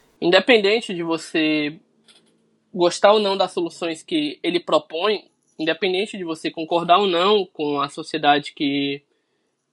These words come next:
é, ele constrói na obra, você tem que entender, goste você ou não, que a indignação dele com o sistema capitalista que explorava ao máximo o trabalhador na época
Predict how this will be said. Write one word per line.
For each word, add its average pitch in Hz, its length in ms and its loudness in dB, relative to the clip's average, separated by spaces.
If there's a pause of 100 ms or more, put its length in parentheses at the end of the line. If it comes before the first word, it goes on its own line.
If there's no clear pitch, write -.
(180)
é, 135 440 -2
ele 165 140 0
constrói 175 840 2
na 151 200 -2
obra, 170 420 0 (460)
você 185 200 -4
tem 196 200 -4
que 226 100 -10
entender, 220 600 -4 (340)
goste 202 400 2
você 190 260 -4
ou 185 100 0
não, 170 360 -4 (460)
que 170 220 -2
a 180 140 0
indignação 233 600 -2
dele 175 280 -2
com - 140 -8
o - 20 -12
sistema 165 460 -4
capitalista 156 840 0 (240)
que 165 80 -6
explorava 165 540 4
ao 180 80 6
máximo 180 320 -2
o 185 40 -12
trabalhador 165 500 -4
na 165 140 -4
época 185 340 -6